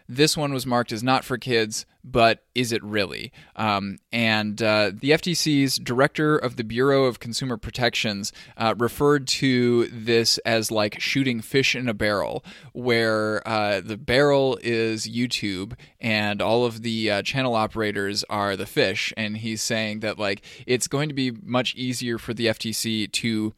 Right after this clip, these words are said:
find all of these videos and, and catch,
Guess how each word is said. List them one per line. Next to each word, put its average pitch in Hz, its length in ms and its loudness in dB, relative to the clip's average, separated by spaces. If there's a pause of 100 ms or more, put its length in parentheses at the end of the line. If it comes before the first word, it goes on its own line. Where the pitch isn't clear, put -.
(160)
find 156 420 2
all 107 180 2
of 110 160 -8
these 104 380 -4
videos 104 720 0
and, 107 260 -4
and 104 320 -6
catch, - 420 -2